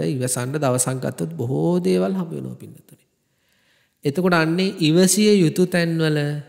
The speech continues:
ඉවසන්නට පින්නතුනි අර ධර්මයේ තුල හික්මෙන අයට විශේෂ හැකියාවක් ඇති වෙනවා. ධර්මයේ තුල හික්මෙන්න හික්මෙන්න ඒ ශ්‍රාවකයන්ට දැනෙනවා ගිය අවුරුද්දට වඩා මේ අවුරුද්දේ මගේ ඉවසීම ගොඩක් ඉහළයි.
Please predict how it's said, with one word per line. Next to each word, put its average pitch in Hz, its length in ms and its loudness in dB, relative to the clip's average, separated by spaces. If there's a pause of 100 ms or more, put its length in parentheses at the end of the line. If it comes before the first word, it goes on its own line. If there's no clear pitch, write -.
(140)
ඉවසන්නට 151 680 0
පින්නතුනි 127 680 -12 (680)
අර 131 120 0 (280)
ධර්මයේ 170 580 2
තුල 190 200 -2
හික්මෙන 160 520 -4
අයට 120 300 -6 (460)
විශේෂ 147 520 -4
හැකියාවක් 147 720 -8
ඇති 165 220 -18
වෙනවා. 151 280 -20 (540)
ධර්මයේ 175 500 6
තුල 190 260 0
හික්මෙන්න 185 580 0
හික්මෙන්න 156 600 -6 (760)
ඒ 156 100 -6
ශ්‍රාවකයන්ට 147 720 0
දැනෙනවා 135 560 0 (580)
ගිය 147 220 2
අවුරුද්දට 180 500 4
වඩා 151 300 0
මේ 139 220 -2
අවුරුද්දේ 139 500 -4
මගේ 139 260 -6
ඉවසීම 139 440 -4 (300)
ගොඩක් 147 400 -2
ඉහළයි. 131 400 -12